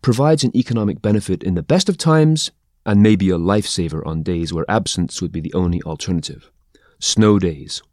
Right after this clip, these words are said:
teachers' strikes for parents, or days when you are sick, even with normal colds and flu. And finally, in addition, it must be noted that people of all ages are becoming aware that work, as essential as it might be to life, is a different beast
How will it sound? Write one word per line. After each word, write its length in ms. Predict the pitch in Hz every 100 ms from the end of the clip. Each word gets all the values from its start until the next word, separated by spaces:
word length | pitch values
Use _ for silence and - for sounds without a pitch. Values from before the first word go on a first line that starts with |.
| _
teachers' 420 | - 113 - 82
strikes 400 | - 82 78 -
for 100 | -
parents, 600 | 69 - 104 98 - - - - -
or 120 | 120
days 340 | 101 95 90
when 160 | 80 78
you 160 | 98
are 80 | 95
sick, 320 | 92 - 87 -
even 300 | 107 98 95
with 200 | 95 - -
normal 560 | 156 147 90 69 - _ _
colds 420 | - 76 64 -
and 160 | - 76
flu. 300 | - 73 - _ _ _ _ _ _ _ _
And 100 | 147
finally, 300 | 165 196 180
in 60 | 160
addition, 360 | 139 160 - 135
it 80 |
must 200 | 117 139
be 80 | 117
noted 320 | 113 120 123
that 140 | 110 -
people 300 | 139 - 120
of 80 | 117
all 220 | 139 131
ages 260 | 117 113 -
are 140 | 135
becoming 400 | 160 160 170 170
aware 340 | 156 123 165 120
that 160 | 92
work, 500 | 87 107 143 90 - - -
as 120 | 98
essential 440 | 92 120 123 147 -
as 100 | 143
it 80 | -
might 160 | 165
be 120 | 160 156
to 120 | 156
life, 340 | 151 156 - - - _
is 120 | 127 127
a 80 |
different 420 | 101 123 - 117 95
beast 320 | 101 90